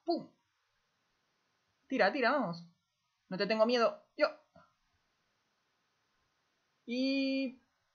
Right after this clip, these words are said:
¡Pum! ¡No! He fallado. He fallado. Ahora sí que sí. Esta es la definitiva. El salto mortal.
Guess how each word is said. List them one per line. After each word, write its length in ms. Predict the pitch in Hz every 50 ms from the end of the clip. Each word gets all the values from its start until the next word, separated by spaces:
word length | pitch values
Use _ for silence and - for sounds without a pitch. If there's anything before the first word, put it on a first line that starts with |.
| _ _
¡Pum! 380 | 320 311 262 226 202 - -
¡No! 560 | 220 294 349 370 370 339 285 208 170 - - - -
He 60 | 220
fallado. 520 | - 233 220 226 220 214 214 202 - - - _ _ _ _ _ _ _ _ _ _ _ _ _ _ _ _ _
He 40 | _
fallado. 560 | 240 240 233 240 240 233 226 226 214 - - _ _ _ _ _ _ _ _ _ _ _ _ _ _ _ _ _ _ _ _ _ _ _ _ _ _ _ _ _ _ _ _ _ _ _ _ _ _ _ _ _ _ _ _ _ _ _ _ _ _ _ _ _ _ _ 1017 988 _ _ _ _ _ _ _ _ 932 906 _ _ _ _ _ _ _ _ _ _ _ _ _ _ _ _ _ _ _ _ _ _ _ _ _ _ _ _ _ -
Ahora 200 | 180 175 175 175
sí 180 | - 190 175
que 120 | 180 190 170
sí. 260 | 170 196 202 180 - -
Esta 160 | 180 170 214
es 60 | 202
la 80 | 202 208
definitiva. 500 | 208 196 208 214 208 190 226 220 208 202
El 80 | 202
salto 420 | 196 247 240 233 - 240 240 - -
mortal. 520 | 220 240 240 - - 302 269 247 214 -